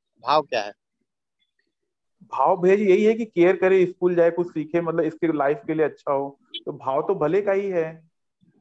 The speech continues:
Speaker 1: हाँ, तो ठीक है, उसको फिर note कर लें कि भले का ही भाव है। उसके लिए बच्चे के साथ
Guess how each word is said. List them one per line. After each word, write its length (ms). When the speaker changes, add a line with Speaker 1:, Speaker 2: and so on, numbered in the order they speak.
Speaker 1:
हाँ, 100
तो 100
ठीक 300
है, 60
उसको 240
फिर 140
note 240
कर 120
लें 140
कि 140
भले 220
का 120
ही 80
भाव 240
है। 80
उसके 200
लिए 200
बच्चे 300
के 160
साथ 260